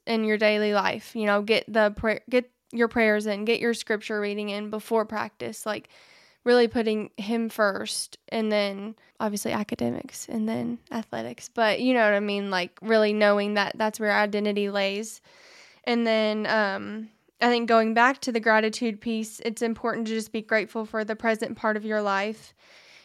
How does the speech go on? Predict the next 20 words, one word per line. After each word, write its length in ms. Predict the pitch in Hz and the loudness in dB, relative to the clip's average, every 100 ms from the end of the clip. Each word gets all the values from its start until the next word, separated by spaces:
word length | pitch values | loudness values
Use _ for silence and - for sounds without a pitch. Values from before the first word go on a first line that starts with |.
| - | 0
and 180 | 208 233 | 4 6
don't 220 | 220 220 | 6 4
take 220 | 240 220 | 0 0
it 100 | - | -2
for 180 | - 220 | -2 0
granted. 640 | 220 208 208 220 220 233 247 - | 2 0 2 0 -2 -6 -12 2
But 120 | 277 | 6
knowing 320 | 277 262 277 285 | 10 12 12 10
where 100 | 277 | 6
your, 220 | 262 214 | 8 6
your 260 | - 233 240 | 6 6 8
identity 640 | 214 233 226 220 220 214 | 10 8 6 4 4 4
is 180 | 208 208 | 2 0
will 100 | 214 | 0
help 260 | 226 220 226 | 0 0 -2
you 120 | 220 | -4
prepare 520 | 226 214 226 208 214 | -6 -8 -2 0 2
and 160 | 214 214 | 2 0
anticipate 680 | 220 226 - - 214 202 | -2 -4 -4 -6 -6 -6
for 580 | - - 214 208 208 208 | -6 -2 2 2 0 -4